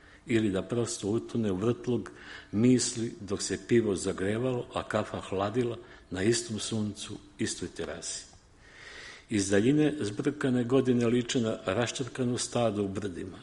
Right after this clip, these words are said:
U brzopleti pokušajima da se cilj, izmaknuti i kratkovido svede na žudnju i nagoveštaj, približi, dostigne,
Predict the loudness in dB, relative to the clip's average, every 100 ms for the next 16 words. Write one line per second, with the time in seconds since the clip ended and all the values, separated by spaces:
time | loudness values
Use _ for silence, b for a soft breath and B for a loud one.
0 | -20 -20 -20 B B B -4 -2 0 2
1 | 4 4 2 2 -2 -4 -4 -8 -2 0
2 | 2 0 0 2 0 0 -2 -2 -2 -2
3 | 2 2 2 -2 B B B 2 2 4
4 | 0 -2 -6 -2 -2 0 0 0 2 4
5 | 4 2 0 2 2 2 0 0 2 2
6 | 4 2 2 0 2 2 0 -2 -4 -2
7 | 0 2 0 0 -4 -2 -2 -2 -6 -4
8 | -4